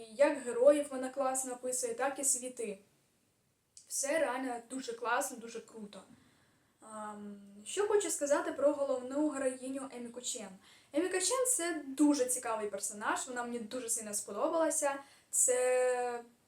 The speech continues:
дуже розумна головна героїня. Це не така, це, знаєте, як одні автори описують так, головних героїнь,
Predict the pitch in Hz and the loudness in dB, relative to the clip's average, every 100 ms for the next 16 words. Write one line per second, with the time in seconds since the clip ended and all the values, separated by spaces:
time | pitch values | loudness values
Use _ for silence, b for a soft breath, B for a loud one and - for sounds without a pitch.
0 | _ _ _ _ _ _ 240 262 247 254 | _ _ _ _ _ _ -8 -4 2 2
1 | 269 262 233 220 208 214 240 233 226 214 | 2 -2 -2 -6 -6 -6 -4 -4 -6 -8
2 | 233 226 220 330 349 311 294 B B B | -6 -8 -4 -4 0 0 0 B B B
3 | - 302 294 285 302 320 381 494 381 - | 0 2 4 4 2 0 2 6 6 4
4 | 302 359 539 381 302 277 262 262 330 320 | -2 0 0 2 0 0 -6 -2 -2 0
5 | 311 320 370 330 294 330 349 320 339 339 | -2 0 0 0 0 -2 0 0 0 0
6 | 311 294 294 294 285 269 294 311 302 277 | 0 2 0 4 4 4 0 2 0 2
7 | 285 294 320 311 | 2 2 2 0